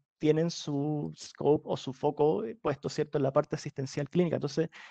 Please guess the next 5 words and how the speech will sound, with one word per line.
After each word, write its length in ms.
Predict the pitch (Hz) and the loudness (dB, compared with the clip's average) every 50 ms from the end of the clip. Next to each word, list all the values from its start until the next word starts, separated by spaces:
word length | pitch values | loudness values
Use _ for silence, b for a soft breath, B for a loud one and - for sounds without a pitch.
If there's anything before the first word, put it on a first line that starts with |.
| B B B B B B - | B B B B B B 2
es, 300 | 147 156 151 - - - | 4 4 4 2 -2 0
es 120 | - 156 160 | 4 4 6
un 120 | 165 170 | 6 4
desafío, 640 | 147 151 - - 143 - - 110 104 104 - 92 226 - - | 2 2 2 0 -2 0 0 0 2 2 2 0 -2 -4 -6
em, 480 | - - 135 120 117 120 117 110 110 - | -2 0 2 2 2 2 0 -2 -4 -6